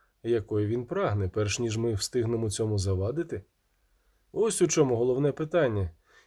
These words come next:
І припустимо, що тієї миті мене не буде поруч, аби тобі допомогти». «Чи не надто багато припущень?» іронічно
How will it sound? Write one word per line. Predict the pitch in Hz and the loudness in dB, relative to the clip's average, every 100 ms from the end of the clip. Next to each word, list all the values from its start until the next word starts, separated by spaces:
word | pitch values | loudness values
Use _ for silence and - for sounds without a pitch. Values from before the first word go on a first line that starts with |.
| - | -6
І | 127 | -4
припустимо, | 135 160 156 214 - 214 196 | 0 0 2 -4 2 4 4
що | 175 175 160 | 2 2 0
тієї | 165 160 160 | 0 0 2
миті | 156 202 - 110 95 _ - | 4 2 0 -4 -6 _ -6
мене | 110 135 | -2 2
не | 151 | 4
буде | 156 170 180 190 | 4 6 6 4
поруч, | 208 214 123 104 - _ _ _ _ _ - | 4 2 2 -2 -12 _ _ _ _ _ -8
аби | 110 123 127 | -4 2 2
тобі | 120 139 139 | 2 -2 -2
допомогти». | 151 151 175 185 - - 98 - _ _ _ _ _ _ _ _ _ _ _ _ _ _ - | -2 -2 -2 -2 -4 -4 -4 -6 _ _ _ _ _ _ _ _ _ _ _ _ _ _ -10
«Чи | - 190 196 | 0 4 6
не | 190 190 | 6 6
надто | 196 208 - 185 175 151 | 6 2 2 6 6 6
багато | 143 151 165 170 151 | 2 4 4 2 0
припущень?» | 160 151 143 147 - 196 240 _ _ _ _ _ | -2 -4 -6 -8 -4 -6 -6 _ _ _ _ _
іронічно | 123 113 107 131 - 202 196 | -6 -4 -4 -6 -8 -8 -8